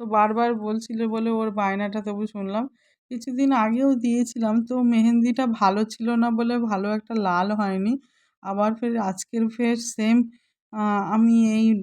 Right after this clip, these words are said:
বাঁ হাতেরটা নিজে নিজে করে নিচ্ছি, আহ, সার্কেল করে, তারপরে বাঁ হাতে গুঁড়ো গোলু গোলু করে দিয়ে দিচ্ছিলাম। তো ও বল-, ফারহান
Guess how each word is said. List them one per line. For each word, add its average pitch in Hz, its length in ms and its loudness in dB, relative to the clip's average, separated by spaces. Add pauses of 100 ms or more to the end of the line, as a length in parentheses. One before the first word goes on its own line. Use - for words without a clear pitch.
(200)
বাঁ 202 220 0
হাতেরটা 233 560 0
নিজে 214 300 4
নিজে 226 340 4
করে 208 320 -2
নিচ্ছি, 202 440 -2 (580)
আহ, 202 340 -4
সার্কেল 202 540 -4
করে, 226 260 0 (120)
তারপরে 202 460 -6
বাঁ 196 280 -4
হাতে 196 380 -6
গুঁড়ো 196 360 -8
গোলু 190 280 -6
গোলু 196 300 -6
করে 190 260 -6
দিয়ে 185 260 -6
দিচ্ছিলাম। 196 520 -8 (600)
তো 226 60 -10 (220)
ও 202 100 0 (100)
বল-, 208 260 -4
ফারহান 208 380 -2